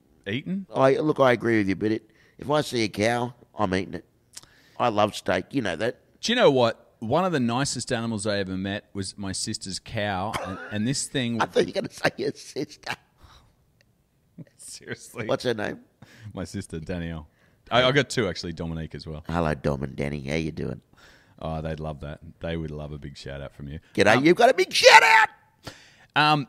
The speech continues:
Speaker 1: yeah, no, Dominique, uh, my sister, was breeding cattle for a long time, and then
Speaker 2: Yep.
Speaker 1: the drought affected her, and she
Speaker 2: Of
Speaker 1: got rid of
Speaker 2: course,
Speaker 1: them all.
Speaker 2: yep.
Speaker 1: But, um, she had these beautiful cattle, and,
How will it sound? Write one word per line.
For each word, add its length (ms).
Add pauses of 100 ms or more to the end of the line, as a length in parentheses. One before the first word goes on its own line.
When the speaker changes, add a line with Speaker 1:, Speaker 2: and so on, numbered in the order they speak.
Speaker 1:
yeah, 260
no, 200
Dominique, 600
uh, 340 (180)
my 260
sister, 360
was 160
breeding 420
cattle 440
for 180
a 40
long 220
time, 280
and 80
then 80
Speaker 2:
Yep. 100
Speaker 1:
the 40
drought 260
affected 420
her, 100
and 120
she 120
Speaker 2:
Of 80
Speaker 1:
got 100
rid 100
of 60
Speaker 2:
course, 100
Speaker 1:
them 80
all. 80
Speaker 2:
yep. 100
Speaker 1:
But, 240
um, 260 (580)
she 300
had 300
these 260
beautiful 800
cattle, 280
and, 160